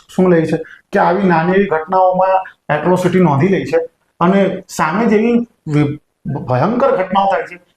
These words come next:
એની અંદર એટ્રોસિટી નોંધતા નથી. હવે શેડ્યુલ કાસ્ટને ન્યાય મળશે કે નહીં મળશે એની ડિપેન્ડન્સી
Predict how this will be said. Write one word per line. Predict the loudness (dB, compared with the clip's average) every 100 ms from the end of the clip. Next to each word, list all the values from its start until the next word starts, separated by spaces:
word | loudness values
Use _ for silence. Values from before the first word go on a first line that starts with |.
| -2
એની | 0 2
અંદર | 2 2
એટ્રોસિટી | 0 -2 -2 0 2
નોંધતા | 2 2 -2 -4 -8 -10 -8 -8 -8 -2
નથી. | -2 -2 -6 _ _ _ _ _ _ _ _ _ _ _ _ -20 -6
હવે | 0 0 0 -8 -14 _ _ _ -14 -2
શેડ્યુલ | 2 2 2
કાસ્ટને | 2 0 2 2
ન્યાય | 4 2 0 0 -2 -2
મળશે | 0 0 0 0
કે | 0
નહીં | 2 2 2
મળશે | 0 0 -2 -2 _ _ _ _ _ -4
એની | 0 0
ડિપેન્ડન્સી | 0 0 2 2 2